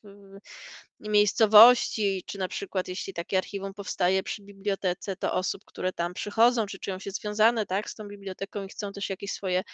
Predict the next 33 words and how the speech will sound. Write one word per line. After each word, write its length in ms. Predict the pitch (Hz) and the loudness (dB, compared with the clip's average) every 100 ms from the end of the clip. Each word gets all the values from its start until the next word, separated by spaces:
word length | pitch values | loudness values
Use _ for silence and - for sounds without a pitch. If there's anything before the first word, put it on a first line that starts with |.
| - - - - | -14 -18 -20 -12
mm, 260 | 208 208 202 | -8 -6 4
pamiątki 600 | 220 202 190 190 - 202 | 4 6 2 0 -4 -4
na 100 | 185 | -4
przykład 500 | - 202 - 185 180 190 | -6 -4 0 0 0 -4
z, 520 | 180 185 - 180 170 - - - - - - _ _ | -4 -6 -2 2 2 0 -10 -18 -20 -20 -20 _ _
mm, 680 | 190 190 185 185 180 175 180 190 _ _ _ _ _ _ _ _ _ _ _ _ _ _ 190 | -12 -10 -8 -8 -8 -8 -10 -12 _ _ _ _ _ _ _ _ _ _ _ _ _ _ -6
e, 260 | 185 180 | -4 -4
z, 720 | 180 - 196 185 185 185 185 - | -6 -4 0 2 2 0 -2 -4
tak, 200 | 165 - | -6 -2
to 100 | 214 | -2
jeszcze 260 | 202 - | 0 0
taka, 460 | 214 202 220 202 202 | 0 2 4 4 4
żeby, 500 | 202 - 214 202 196 | -2 -6 -6 -4 -6
żeby 220 | - 220 | -6 -4
też 160 | 233 - | -4 0
<laughs> 40 | |
p-, 280 | 277 277 226 | 8 10 10
zachęcić 440 | 220 240 247 247 - | 8 4 4 2 2
państwa 380 | 226 247 - | 4 4 2
do 180 | 220 220 | 4 6
udziału, 400 | 214 196 226 226 | 4 6 6 6
to 120 | 226 | 2
zachęcamy, 880 | 220 240 226 214 - 208 208 202 208 - - - - _ - | 0 0 -2 -4 4 4 6 4 2 0 -12 -20 -20 _ -16
mm, 600 | 208 196 196 190 190 185 | -12 -10 -10 -8 -8 -8
do, 540 | 240 214 196 185 175 180 | -6 0 2 2 0 -4
do 140 | 196 | -6
podzielenia 540 | 208 208 208 202 202 | -6 0 2 2 0
się, 140 | 202 214 | -4 -4
z 60 | |
jakich 320 | 202 190 - - | -4 -6 -6 -6
są 180 | 208 | -6
państwo 420 | 196 196 196 - 196 | -2 -2 -2 -6 -8
miejscowości, 1120 | 190 196 - 208 196 170 180 - - 196 | -6 -8 -4 -4 -2 -2 -4 -8 -6 -6